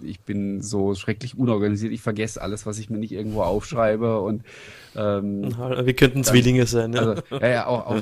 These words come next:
Speaker 2: <laughs>
Speaker 1: auch wirklich selbst wichtige Sachen, die ich, wo ich morgens dran denke, „Oh, damit muss ich, darum muss ich mich unbedingt heute kümmern.“ Und dann liege ich abends im Bett und so kurz vor dem Rüberdämmern, äh, in den Tiefschlaf so, „Oh, Scheiße.“ Naja, gut, jetzt, äh, <laughs>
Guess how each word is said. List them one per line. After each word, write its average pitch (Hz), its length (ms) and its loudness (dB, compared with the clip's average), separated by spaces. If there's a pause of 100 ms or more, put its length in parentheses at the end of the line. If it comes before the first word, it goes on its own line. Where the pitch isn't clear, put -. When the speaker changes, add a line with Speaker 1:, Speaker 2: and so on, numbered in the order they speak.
Speaker 2:
<laughs> 143 80 -14
Speaker 1:
auch 117 200 -10
wirklich 147 240 -8
selbst 135 300 -10
wichtige 143 380 -6
Sachen, 127 380 -6
die 123 120 -6
ich, 113 180 -10
wo 120 140 -6
ich 123 100 -8
morgens 123 320 0
dran 135 120 -6
denke, 123 140 -8
„Oh, 131 60 -12
damit 135 240 -10
muss 147 160 -8
ich, 147 160 -10
darum 131 260 -2
muss 139 160 0
ich 143 80 -2
mich 143 240 -8
unbedingt 185 420 0
heute 165 160 0
kümmern.“ 151 320 0 (340)
Und 123 100 0
dann 120 100 4
liege 131 100 2
ich 131 140 -4
abends 113 280 0
im 131 100 0
Bett 120 200 0
und 120 80 -4
so 110 100 -6
kurz 139 280 -2
vor 131 140 -4
dem 117 140 -2
Rüberdämmern, 127 760 0
äh, 107 240 0
in 113 140 -2
den 117 100 0
Tiefschlaf 117 460 -2
so, 113 80 -4
„Oh, - 720 -20
Scheiße.“ 127 1080 -6 (400)
Naja, 107 240 2
gut, - 240 -6
jetzt, - 320 -10
äh, 82 260 -6 (260)
<laughs> 101 140 -6